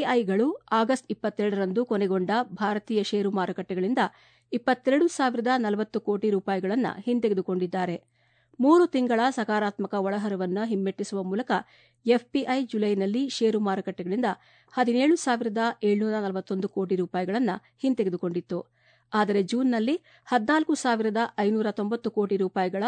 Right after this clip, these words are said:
ನಿವ್ವಳ ಹೂಡಿಕೆ ಮಾಡಿದೆ. ಮೇ ತಿಂಗಳಲ್ಲಿ ಒಳಹರಿವು ಹತ್ತೊಂಬತ್ತು ಸಾವಿರದ ಎಂಟುನೂರ ಅರವತ್ತು ಕೋಟಿ ರೂಪಾಯಿಗಳಾಗಿದ್ದು, ಇದು ಎರಡು ಸಾವಿರದ ಇಪ್ಪತ್ತೈದರ ಕ್ಯಾಲೆಂಡರ್ ವರ್ಷದ ಇದುವರೆಗಿನ ಅತ್ಯುತ್ತಮ ಪ್ರದರ್ಶನವಾಗಿದೆ.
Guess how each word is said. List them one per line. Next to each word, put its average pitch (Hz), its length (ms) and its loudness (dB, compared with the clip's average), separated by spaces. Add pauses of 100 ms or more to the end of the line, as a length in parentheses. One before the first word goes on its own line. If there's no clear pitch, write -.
(140)
ನಿವ್ವಳ 247 460 0
ಹೂಡಿಕೆ 208 360 -2
ಮಾಡಿದೆ. 175 460 -2 (520)
ಮೇ 311 180 6
ತಿಂಗಳಲ್ಲಿ 262 540 2
ಒಳಹರಿವು 208 580 0
ಹತ್ತೊಂಬತ್ತು 208 500 -4
ಸಾವಿರದ 196 360 -6 (440)
ಎಂಟುನೂರ 233 360 0 (120)
ಅರವತ್ತು 220 360 -2
ಕೋಟಿ 208 260 0
ರೂಪಾಯಿಗಳಾಗಿದ್ದು, 190 840 0 (380)
ಇದು 254 320 2 (240)
ಎರಡು 240 200 6
ಸಾವಿರದ 247 380 0
ಇಪ್ಪತ್ತೈದರ 214 600 -2
ಕ್ಯಾಲೆಂಡರ್ 202 460 0
ವರ್ಷದ 196 320 -2 (260)
ಇದುವರೆಗಿನ 233 520 0 (180)
ಅತ್ಯುತ್ತಮ 240 540 -2
ಪ್ರದರ್ಶನವಾಗಿದೆ. 185 1000 -4